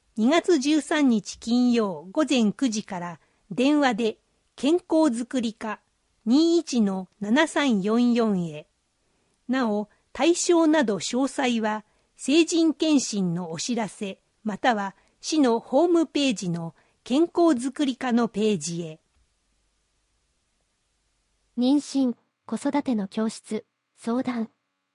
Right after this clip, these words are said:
Speaker 2: 三月のお知らせ。問い合わせ、南保健センター、以下、南と読みます。五零の三五二二。北保健センター、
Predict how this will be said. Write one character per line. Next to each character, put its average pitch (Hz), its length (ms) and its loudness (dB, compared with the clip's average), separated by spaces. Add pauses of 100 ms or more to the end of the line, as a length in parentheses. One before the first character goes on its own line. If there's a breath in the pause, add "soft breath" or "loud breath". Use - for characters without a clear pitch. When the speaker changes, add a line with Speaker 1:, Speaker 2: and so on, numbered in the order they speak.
(240)
Speaker 2:
三 320 240 2
月 294 260 0
の 190 140 -2
お 185 60 -8
知 - 140 -10
ら 196 120 -4
せ。 208 280 -8 (1160)
問 269 180 2
い 277 60 2
合 277 80 2
わ 262 120 0
せ、 240 300 -6 (400)
南 277 380 2
保 311 120 -4
健 330 220 0
セ 339 180 0
ン 285 60 0
タ 233 100 -6
ー、 185 200 -6 (420)
以 247 120 -6
下、 190 280 -8 (320)
南 247 400 0
と 277 80 -4
読 247 160 0
み 226 100 0
ま 226 160 -4
す。 - 220 -20 (800)
五 240 220 2
零 254 200 2
の 185 240 -6 (160)
三 254 300 0
五 247 180 0
二 190 240 -2
二。 220 320 -2 (1080)
北 - 260 -4
保 294 120 -2
健 320 220 2
セ 330 180 0
ン 277 80 0
タ 233 100 -6
ー、 190 180 -8